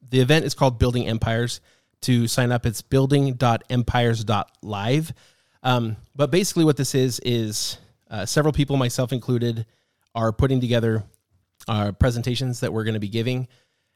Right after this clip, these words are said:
uh, but it will be virtual. You watch it, um, and then we'll have, uh, each day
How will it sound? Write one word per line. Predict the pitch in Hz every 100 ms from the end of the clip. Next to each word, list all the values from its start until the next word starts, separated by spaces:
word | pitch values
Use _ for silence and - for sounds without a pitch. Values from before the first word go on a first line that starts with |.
| _ -
uh, | 104 95 92
but | 117 120 107
it | 120 107
will | 110
be | 113
virtual. | 110 120 - - - _
You | 113 110
watch | 110 120 120
it, | 110 - - _ _ -
um, | 113 101 95 101 _ _ _ _ _ - - _
and | 110 113 107 101
then | 110 110
we'll | 110
have, | 110 110 107 104
uh, | 101 95 -
each | 131 127 -
day | 113 113 143